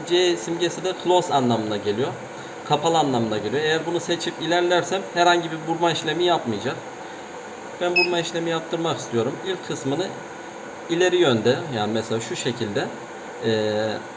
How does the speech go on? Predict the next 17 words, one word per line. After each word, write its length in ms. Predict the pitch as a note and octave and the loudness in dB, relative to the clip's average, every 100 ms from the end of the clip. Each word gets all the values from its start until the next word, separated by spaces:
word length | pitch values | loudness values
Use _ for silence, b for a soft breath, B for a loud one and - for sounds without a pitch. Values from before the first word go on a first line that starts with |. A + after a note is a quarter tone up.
| - - - - - - - - - D#3+ | -14 -12 -14 -12 -14 -14 -14 -14 -6 2
öbür, 280 | E3 F#3 F3+ - - C#3+ | 4 4 0 -8 -8 0
e, 220 | B2 A#2 | 2 4
arkadan 460 | - C#3 C3+ E3 F3+ | 4 2 2 2 2
çıkan, 300 | F3 - A2+ | 0 0 0
e, 320 | G2+ B2 A#2+ | 0 -4 -2
kablonun 420 | C3 C3 D#3 D#3 C3+ | 0 2 0 0 -4
ikinci 360 | A#2+ C#3+ - - | -4 -2 -2 -4
kısmını 420 | D3+ - B2+ B2 | -6 -2 0 2
da, 160 | F3 A3 - - - - | 0 -2 -8 -12 -12 -2
e, 220 | C#3 C#3 | 2 4
bu 60 | G#3 | 2
şekilde 380 | G3 F3+ C3+ A#2 | 4 2 4 6
yapmak 340 | A2+ - A2+ | 4 4 -2
istiyorum 420 | - - A#2 A2+ A#2 | -2 0 4 4 4
gibi 280 | D#3+ E3 A#3 - - | 4 4 2 -8 -2
burada 360 | E3 D#3+ F3+ A#3 - - - | 4 6 4 0 -6 -12 -2
opsiyonlar 560 | E3 D#3+ - D3 D3 | -2 0 0 2 2